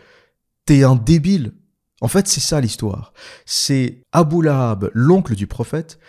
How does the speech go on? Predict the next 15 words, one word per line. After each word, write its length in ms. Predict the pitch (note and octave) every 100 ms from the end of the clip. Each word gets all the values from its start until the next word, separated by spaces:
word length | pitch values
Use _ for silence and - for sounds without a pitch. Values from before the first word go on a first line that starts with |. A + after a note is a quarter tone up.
| _ _
qui 140 | -
savait 500 | C#3 - D#3+ C3+ D#3+
que 140 | D#3 A2+
son 320 | - A#2+ A2+
neveu 440 | B2 C3+ A2+ C#3
Muhammad 680 | G#2+ G#2 G#2 A2+ A2+ A2+ F#2
Rasulallah 600 | F#2 F2+ - F#2+ G#2 D3 C#3 - -
était 180 | -
une 260 | D3+ - A2
petite 380 | G#2 C3 C#3+ -
frappe, 380 | - A#2+ _ - _ _ - _ -
un 140 | G#2+
voyou, 680 | G2+ G#2 A#2 A2 C3+ F#3+ -
une 200 | A#2+ A2
racaille 600 | G#2+ A2 A2+ C3+ D#3 F#3+